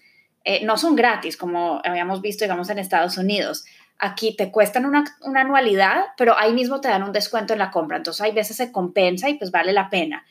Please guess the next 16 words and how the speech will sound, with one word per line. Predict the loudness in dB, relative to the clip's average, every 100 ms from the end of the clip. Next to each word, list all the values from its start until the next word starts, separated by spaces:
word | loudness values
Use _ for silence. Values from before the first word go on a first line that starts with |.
| -20 _
Y | -2
luego | 4 4 4
te | -2
están | -2 0
mandando | 2 2 0 2 2
descuentos | 0 0 2 2 0 -6
para | -2 -2 -4
tu | -8
cumpleaños | -10 -2 2 2 2 0 -4 -4
o | -6
cuando | -6 -6 -6
hacen | -8 -10
sales | 0 2 2 0
y | -4
cosas | -8 -8 -8
así. | -8 -10 -14